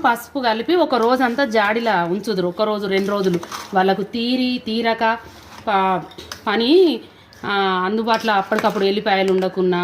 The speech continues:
నూనె లేకున్నా, కారం పొడి ఉండాలి కదా, కొత్త కారం పొడి అవన్నీ ఉంటాయి కాబట్టి టైంకు అన్నీ సమకూర్చుకునుడు లేకుంటే అట్లా నిల్వ పెడ-, ఊరబెడుదురు అన్నట్టు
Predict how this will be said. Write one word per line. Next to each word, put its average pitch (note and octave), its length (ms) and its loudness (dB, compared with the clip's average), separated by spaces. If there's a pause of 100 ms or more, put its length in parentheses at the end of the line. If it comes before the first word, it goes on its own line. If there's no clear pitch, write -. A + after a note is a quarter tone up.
(140)
నూనె G3 320 2
లేకున్నా, F3+ 460 0 (720)
కారం G#3 360 0
పొడి F#3 200 2
ఉండాలి F3+ 340 2
కదా, D#3 180 -4 (420)
కొత్త G#3+ 140 -6 (100)
కారం F3 240 -2
పొడి F3 180 0
అవన్నీ A#3+ 240 2
ఉంటాయి B3 260 0
కాబట్టి G#3 280 0 (500)
టైంకు B3+ 420 0 (720)
అన్నీ A#3 260 0 (640)
సమకూర్చుకునుడు A#3 880 -2
లేకుంటే A3+ 400 2 (120)
అట్లా B3+ 180 -2 (480)
నిల్వ C4+ 260 4
పెడ-, G3+ 200 0 (280)
ఊరబెడుదురు G#3+ 520 2
అన్నట్టు D3+ 300 -6